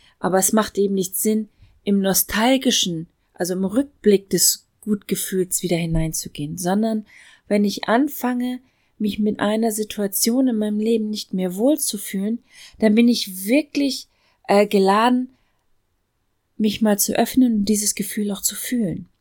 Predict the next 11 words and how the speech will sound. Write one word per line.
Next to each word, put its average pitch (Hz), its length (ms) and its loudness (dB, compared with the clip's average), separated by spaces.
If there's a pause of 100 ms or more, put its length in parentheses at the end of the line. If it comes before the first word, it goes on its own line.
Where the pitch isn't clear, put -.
(320)
Und 208 140 4
das 208 160 4
wirklich 233 340 -2
wichtig 254 400 -4
nehmen, 170 300 -2
das 170 180 0
Gefühl, 165 440 -8
welches 160 360 -6
jetzt - 200 -10
kommt. 151 280 -10 (380)
Was, - 280 0